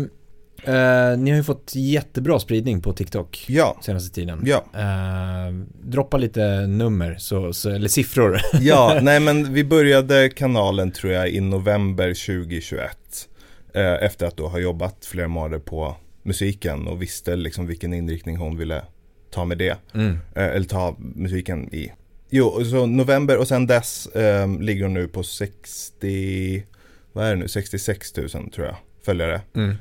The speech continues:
Speaker 2: på TikTok. Ehm, och vi har väl en sammanlagd summa, eh, visningar på, vad kan det vara? Tio, över tio miljoner visningar
Speaker 1: Mm.
Speaker 2: måste det vara. Ja, det är det lätt.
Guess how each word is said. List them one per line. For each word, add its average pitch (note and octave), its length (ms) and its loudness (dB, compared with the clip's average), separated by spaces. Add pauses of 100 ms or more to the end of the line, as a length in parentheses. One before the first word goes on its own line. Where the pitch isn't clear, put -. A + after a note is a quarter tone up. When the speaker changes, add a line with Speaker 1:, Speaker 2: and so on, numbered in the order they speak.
Speaker 2:
på G2+ 80 -4
TikTok. G2+ 420 -4 (400)
Ehm, F2+ 600 2 (140)
och - 400 0
vi G2 180 0
har F#2+ 280 0
väl F2 440 -2 (400)
en E2 360 -6 (360)
sammanlagd F2+ 680 -2
summa, F2 520 -4 (500)
eh, - 60 -10
visningar F2 840 -6
på, E2 360 -8 (400)
vad - 120 -14
kan E2+ 120 -10
det E2 60 -8
vara? F2+ 300 -4 (480)
Tio, F#2+ 520 -4
över A2+ 280 2
tio F2+ 220 -6
miljoner D2+ 520 -8 (320)
visningar D#2+ 520 -8 (200)
Speaker 1:
Mm. G#2+ 120 0
Speaker 2:
måste E2 160 -4
det D#2+ 60 -6
vara. - 220 -10 (260)
Ja, E2 180 -6
det D#2 120 -8
är A#1+ 80 -10 (220)
det - 80 -14
lätt. - 340 -14